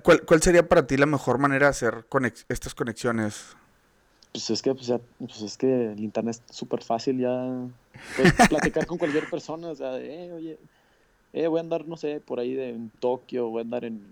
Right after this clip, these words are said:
Speaker 2: Japón, o sea, en, digo, Tokio, eh, Nueva York, eh,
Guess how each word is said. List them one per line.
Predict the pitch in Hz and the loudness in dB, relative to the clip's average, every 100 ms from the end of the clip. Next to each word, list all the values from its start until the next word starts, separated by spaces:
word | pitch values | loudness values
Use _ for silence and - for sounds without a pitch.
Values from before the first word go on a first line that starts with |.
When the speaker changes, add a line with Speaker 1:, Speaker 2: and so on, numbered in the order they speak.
| - | -20
Speaker 2:
Japón, | - 98 _ _ - 101 104 104 | -12 -12 _ _ -12 -10 -8 -10
o | 98 | -10
sea, | - 90 90 110 - | -10 -8 -6 -8 -6
en, | 127 113 | -4 0
digo, | 113 107 | 0 0
Tokio, | - 127 - 120 113 | 0 -2 2 2 2
eh, | 107 101 | -2 -2
Nueva | 104 | -4
York, | 98 117 117 107 _ - _ _ - | 0 0 0 -4 _ -20 _ _ -6
eh, | 110 104 | -4 -2